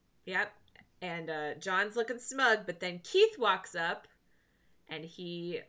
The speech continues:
puts his in John's bowl.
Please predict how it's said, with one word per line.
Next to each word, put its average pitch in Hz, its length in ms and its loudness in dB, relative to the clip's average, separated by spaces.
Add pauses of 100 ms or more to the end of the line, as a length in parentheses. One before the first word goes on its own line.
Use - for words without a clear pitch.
puts - 520 -10
his 170 760 0
in 151 200 -14
John's 180 600 -2
bowl. 147 600 -8